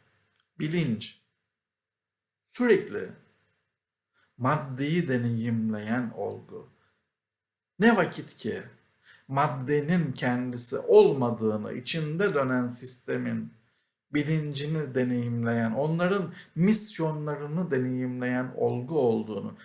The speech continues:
o akılla gerçeklik algısı oluşturacak tüm olgulardan özgürleşip levh-i mahfuzu temizleyebildiğinde, levh-i mahfuzu,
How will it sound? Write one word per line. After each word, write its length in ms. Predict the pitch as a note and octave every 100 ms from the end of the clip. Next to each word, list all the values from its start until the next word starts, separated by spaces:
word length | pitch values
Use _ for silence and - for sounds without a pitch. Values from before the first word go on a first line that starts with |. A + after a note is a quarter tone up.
| -
o 340 | D3+ D3+ - -
akılla 480 | C#3 - F3 D#3+ F3
gerçeklik 840 | D#3+ D#3 D#3 - D#3+ F#3 F#3+ -
algısı 640 | C3+ C3+ C3 - F3 D#3 - - _ _ -
oluşturacak 1040 | E3+ F#3+ F#3 - F#3 F3+ F3+ F3 - - _ _ _ _ _
tüm 320 | - B3 F#3
olgulardan 840 | D#3 C#3+ C3+ C#3 C#3 C3 C3+ G3 -
özgürleşip 1000 | C3 B2 A#2+ B2+ B2 A#2+ - C3+ - - - C3
levh-i 540 | D3 G#3+ G#3+ - D#3+
mahfuzu 800 | D3+ C3+ - D3 B2 D3+ D3 A2 - _ _ _
temizleyebildiğinde, 1500 | - B2+ B2+ B2 A#2+ B2 A#2+ C3 A2 G#2+ G#2+ G#2+ G#2 A2+ A#2 - _ _ _ -
levh-i 680 | A#2 C#3 D3+ C3 A2+ C#3 B2+
mahfuzu, 840 | B2+ A#2 - C3 B2+ D3+ C3